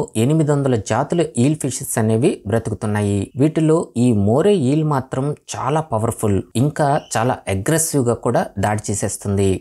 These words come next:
దాని తర్వాత ఏలియన్ రూపంలో కనిపించే ఈ వుల్ఫ్ ఈల్ మాత్రం చాలా ప్రమాదకరమైంది. దీని బలం ఎలా ఉంటుందో ఒక్కసారి ఈ వీడియోని చూడండి. ఇక్కడ దాని తల భాగం కట్ చేసేసినా కూడా ఆ బాటిల్ ని తెగిపడిన తల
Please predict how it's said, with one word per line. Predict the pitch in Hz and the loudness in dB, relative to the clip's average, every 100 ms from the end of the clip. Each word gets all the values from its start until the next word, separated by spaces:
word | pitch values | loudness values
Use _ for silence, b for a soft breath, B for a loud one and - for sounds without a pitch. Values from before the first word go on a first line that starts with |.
| - 110 | -2 -2
దాని | 156 170 | 0 0
తర్వాత | 165 180 185 151 151 - 113 | 0 0 0 0 0 0 2
ఏలియన్ | 147 180 175 151 | 4 4 2 0
రూపంలో | 139 143 135 - | 0 0 -2 -2
కనిపించే | 123 120 110 - 120 135 - 110 | -4 -2 -4 -2 0 0 0 0
ఈ | 110 101 | 2 4
వుల్ఫ్ | 143 180 165 139 | 2 2 0 0
ఈల్ | 135 123 | 2 2
మాత్రం | 110 - 120 131 - | 0 0 0 0 -4
చాలా | 113 127 160 160 | -4 -2 -2 -2
ప్రమాదకరమైంది. | 113 110 - 110 101 101 95 95 95 - 117 | -2 -2 -2 -2 0 2 2 0 -2 -2 2
దీని | 156 135 113 | 2 2 0
బలం | 135 175 185 - 98 | 0 0 -2 -4 -2
ఎలా | 123 160 160 | 0 2 0
ఉంటుందో | 156 139 131 139 160 - 113 | -2 0 2 2 0 -4 -8
ఒక్కసారి | - 147 - 147 139 | -4 -4 -2 0 2
ఈ | 117 | 2
వీడియోని | 127 147 - | 2 2 0
చూడండి. | 123 127 131 226 - - | -2 0 0 -2 -6 -6
ఇక్కడ | 127 160 165 175 - 120 | -2 0 0 0 -2 0
దాని | 131 127 120 | 0 -2 -2
తల | 143 160 | 0 0
భాగం | 175 180 175 170 | 0 0 -2 -6
కట్ | - - | -6 -2
చేసేసినా | 156 165 151 147 139 | -2 -2 -4 -4 -4
కూడా | 131 117 135 156 - 113 | -2 0 0 -2 -2 -2
ఆ | 107 | 0
బాటిల్ | 117 151 180 147 143 | 0 0 -2 0 0
ని | 160 - 143 | 0 -2 -2
తెగిపడిన | 139 175 175 180 175 - | 0 0 0 0 -2 -2
తల | 113 | -2